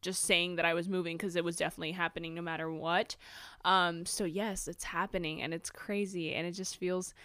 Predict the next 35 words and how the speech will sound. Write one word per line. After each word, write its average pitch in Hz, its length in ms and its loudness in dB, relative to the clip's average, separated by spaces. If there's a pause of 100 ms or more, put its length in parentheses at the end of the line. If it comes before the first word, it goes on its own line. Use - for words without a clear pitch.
(220)
so - 340 6
weird 208 460 4
knowing 180 320 2
that 180 100 4
I'm 180 240 2
not 180 220 0
going 196 220 -2
to 190 60 0
be 202 200 -2
here 196 300 0
in 180 100 -2
a 180 80 -4
couple 185 320 -4
days 180 300 -2
in 196 100 -8
this - 160 -8
house, 233 460 2
and 202 120 -2
it's 196 120 -4
just - 280 -4
so 208 640 2 (260)
weird. 190 400 2
Like, 165 140 0
I'm 180 160 4
looking 190 300 0
around 175 240 2
now, 156 140 0
and 151 80 -2
I'm 165 100 -6
getting 170 160 -2
kinda 180 220 -2
emo, 165 360 -2
'cause 185 160 -8
I 170 80 0
just, 170 320 -8